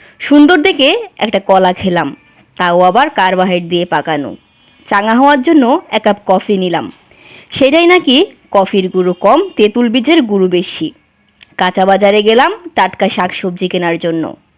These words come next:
কিনবো কি, সব তো হাইব্রিড সার দিয়ে ফলানো। মশলা আর হলুদ গুঁড়ো নিলাম, ওতে আবার লেড আর ক্রেমাইড কেমিক্যাল মেশানো। সয়াবিন তেল দিয়ে রান্না করব, সেই তেলের অর্ধেকই নাকি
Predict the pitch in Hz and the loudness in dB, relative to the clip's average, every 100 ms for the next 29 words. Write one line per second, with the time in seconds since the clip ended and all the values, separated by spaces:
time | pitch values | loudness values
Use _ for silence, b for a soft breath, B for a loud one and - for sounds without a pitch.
0 | _ - 226 214 185 190 151 - B B | _ -2 0 2 -2 -4 -14 -16 B B
1 | B B - - 247 - 302 254 202 196 | B B -4 0 0 2 0 2 0 -2
2 | 202 - - 180 190 226 330 - 180 165 | -6 -6 -2 -2 0 0 0 0 0 0
3 | 151 - _ _ _ b b b 208 233 | -2 -8 _ _ _ b b b 0 2
4 | - 302 330 294 294 254 330 349 339 302 | 2 2 4 2 2 2 0 4 4 4
5 | 233 359 - _ - 190 185 190 185 185 | 2 0 -8 _ -8 -6 -2 2 2 4
6 | 277 247 196 190 185 185 - 190 180 180 | 2 2 2 2 2 0 -2 -4 -2 -4
7 | 208 175 175 180 170 175 - 170 147 - | -4 -6 -4 -4 -4 -6 -6 -6 -8 -12
8 | _ _ - _ - 190 180 180 185 185 | _ _ -20 _ -2 0 2 0 -2 0
9 | 196 208 233 233 196 208 240 247 294 277 | 0 2 2 2 2 0 -2 0 0 2
10 | 392 - B B B B - - 269 277 | 0 -2 B B B B -6 2 2 4
11 | 339 359 269 262 339 359 359 349 269 | 2 4 4 4 2 2 2 4 2